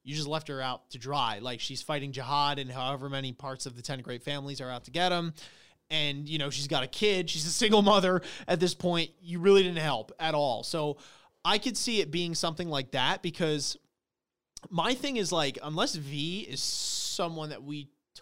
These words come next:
totally are getting the wrong information on by Garam, which at this point, Garam says she's withholding information from Bam, but it doesn't,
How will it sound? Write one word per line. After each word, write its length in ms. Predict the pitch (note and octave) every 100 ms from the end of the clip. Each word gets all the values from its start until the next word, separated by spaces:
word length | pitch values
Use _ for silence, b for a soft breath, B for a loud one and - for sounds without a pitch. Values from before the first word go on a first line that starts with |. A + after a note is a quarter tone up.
| -
totally 340 | E4 D#4 A3 E3
are 80 |
getting 280 | D3+ D#3 C#3+
the 60 | C3
wrong 520 | C3+ C#3+ C#3+ C3 B2 D#3
information 560 | D3 C3 B2 B2+ D3+
on 180 | D3+ D#3
by 140 | C3+
Garam, 480 | A#2+ B2 B2+ D3+ F3 B B B B B -
which 180 | A3
at 80 | A#3
this 160 | B3+ -
point, 260 | D4+ C#4
Garam 240 | A3+ A3 A3
says 160 | G#3+
she's 180 | - F3+
withholding 680 | D#3 E3 - - E3+ G3+ B3+
information 500 | B3 B3 A#3+ A#3+ B3
from 220 | - A3+
Bam, 240 | A#3 A#3 A3+
but 100 | F3+
it 80 |
doesn't, 320 | D#3+ G3 B3